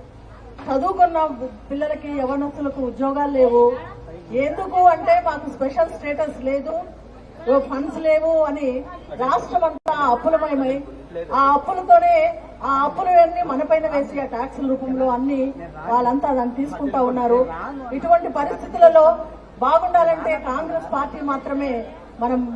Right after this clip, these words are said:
మనం బయట వెలగేస్తుంది. కాబట్టి మీరు ఒక్కసారి ఆలోచన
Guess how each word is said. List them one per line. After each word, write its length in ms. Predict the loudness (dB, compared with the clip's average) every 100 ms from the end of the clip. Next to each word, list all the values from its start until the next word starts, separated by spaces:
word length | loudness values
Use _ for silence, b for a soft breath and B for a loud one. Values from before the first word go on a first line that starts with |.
| -6 -4
మనం 180 | -2 -2 -6 -4
బయట 160 | -2 0 0 0
వెలగేస్తుంది. 560 | 0 -2 -4 -4 0 2
కాబట్టి 360 | 2 0 -2 -2 -4 -8 -20 -12 -4
మీరు 140 | 0 2
ఒక్కసారి 400 | 0 2 4 4 4
ఆలోచన 280 | 2 0